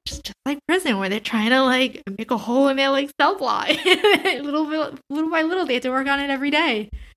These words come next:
Our school was not a prison. <laughs> I hate to keep comparing it.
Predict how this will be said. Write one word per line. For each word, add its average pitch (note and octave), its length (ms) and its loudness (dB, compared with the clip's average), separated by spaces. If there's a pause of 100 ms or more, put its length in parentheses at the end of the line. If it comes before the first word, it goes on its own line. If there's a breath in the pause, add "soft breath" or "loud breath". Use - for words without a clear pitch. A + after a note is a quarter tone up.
Our D#4 160 6
school G#4+ 300 4
was G#4 100 6
not D#4+ 180 6
a D4 60 4
prison. C#4 480 4 (800)
<laughs> - 20 -6
I - 1000 -4
hate F#4 240 4
to G4+ 100 6
keep F4+ 220 4
comparing D4 560 2
it. F#4 380 0